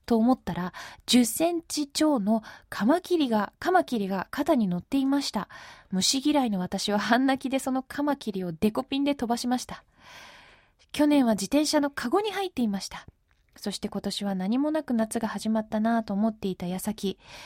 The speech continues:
家の洗面所にまたまたカマキリが。家族全員驚きでした。来年はどんな風に現れるのかなと、今からドキドキです。できれば会いたくないですが、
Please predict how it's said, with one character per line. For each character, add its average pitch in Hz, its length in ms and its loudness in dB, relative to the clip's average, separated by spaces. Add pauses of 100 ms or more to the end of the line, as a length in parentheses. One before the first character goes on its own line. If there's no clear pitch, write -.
(180)
家 226 180 6
の 233 140 4
洗 226 200 0
面 226 240 2
所 220 120 0
に 202 100 -2
ま 170 180 -2
た 339 120 0
ま 440 100 0
た 440 100 0
カ 403 140 0
マ 302 120 0
キ 226 120 -2
リ 185 80 -4
が。 - 140 -10 (380)
家 208 140 -2
族 180 240 -6
全 247 360 4
員 254 200 0
驚 196 320 0
き - 140 -6
で 180 100 -4
し - 100 -6
た。 - 160 -12 (460)
来 202 220 2
年 214 180 4
は 208 140 0
ど 226 200 4
ん 381 60 -4
な 403 80 -2
風 285 240 2
に 233 160 0
現 180 120 -4 (180)
れ 226 100 0
る 214 80 -2
の 190 100 -6
か 175 140 -12
な 202 240 -4
と、 - 240 -8 (240)
今 208 220 0
か 170 100 -10
ら 160 80 -8
ド 160 100 -6
キ 165 120 -10
ド 175 80 -6
キ - 100 -12
で 170 160 -6
す。 - 160 -18 (380)
で 180 100 -4
き 180 140 -6
れ 170 80 -4
ば 160 100 -8
会 160 120 -8
い - 20 -8
た 190 100 -4
く - 80 -10
な 165 140 -4
い - 20 -4
で 160 120 -8
す - 120 -16
が、 - 140 -14